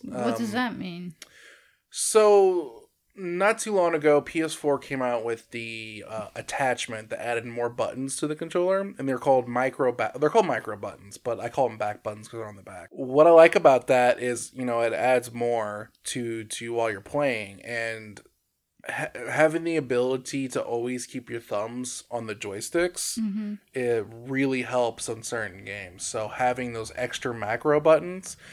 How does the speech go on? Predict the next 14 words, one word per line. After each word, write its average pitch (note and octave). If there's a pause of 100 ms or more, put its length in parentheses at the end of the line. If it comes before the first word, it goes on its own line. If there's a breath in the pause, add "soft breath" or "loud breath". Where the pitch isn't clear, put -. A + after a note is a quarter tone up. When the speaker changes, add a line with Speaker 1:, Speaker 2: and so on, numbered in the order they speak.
(180 loud breath)
Speaker 2:
you C#3
can B2
kinda B2
set -
them B2
to A#2+
something A#2
anywhere A2+
on A2+
the G#2+
controller, A2
or G#2+ (100)
you A#2
just G#2